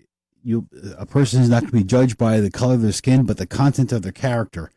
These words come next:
And that's what a majority of the people of this country, I believe,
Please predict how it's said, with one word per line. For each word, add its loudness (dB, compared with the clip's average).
And 2
that's 0
what 4
a 4
majority 4
of 4
the 0
people -4
of 0
this 0
country, 0
I -2
believe, 0